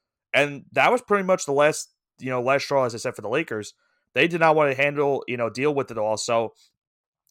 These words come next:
they trade him in a three-team deal with also Minnesota and Utah. Russell Westbrook's going to the Utah Jazz.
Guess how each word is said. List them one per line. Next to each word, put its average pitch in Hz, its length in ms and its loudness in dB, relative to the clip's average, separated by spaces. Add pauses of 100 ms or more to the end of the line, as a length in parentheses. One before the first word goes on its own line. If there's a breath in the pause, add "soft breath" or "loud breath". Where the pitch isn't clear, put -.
(500)
they 147 220 2
trade 196 380 0
him 127 380 -2 (360)
in 127 100 -4
a 120 40 -2
three-team 185 520 -6
deal 147 260 0
with 113 360 -2
also 151 260 0
Minnesota 131 540 -2
and 135 140 -4
Utah. 101 440 -4 (580)
Russell 175 280 2
Westbrook's 170 400 0
going 160 380 0
to 180 100 -6
the 151 80 -6
Utah 151 420 0
Jazz. 104 540 -2